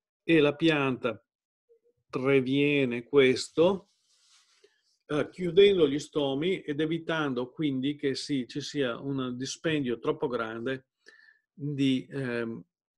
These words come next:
eh, di acqua, superiore alla capacità che potrebbe supportare.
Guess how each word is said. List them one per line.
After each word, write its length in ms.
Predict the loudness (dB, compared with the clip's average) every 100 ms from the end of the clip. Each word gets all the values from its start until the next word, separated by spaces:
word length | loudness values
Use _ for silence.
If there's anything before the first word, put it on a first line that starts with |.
| _ _ _
eh, 640 | -10 -6 -6 -8 -10 -12 -4
di 180 | 2 2
acqua, 560 | 2 -8 -8 -8 -8 _ _ _ -14
superiore 640 | -10 0 2 4 2 2
alla 140 | 2
capacità 640 | -2 -4 -6 -6 -2 -2 -2
che 120 | -4
potrebbe 540 | -6 -4 -6 -6 -8
supportare. 840 | -10 -10 -8 -8 -8 -14 -14 -20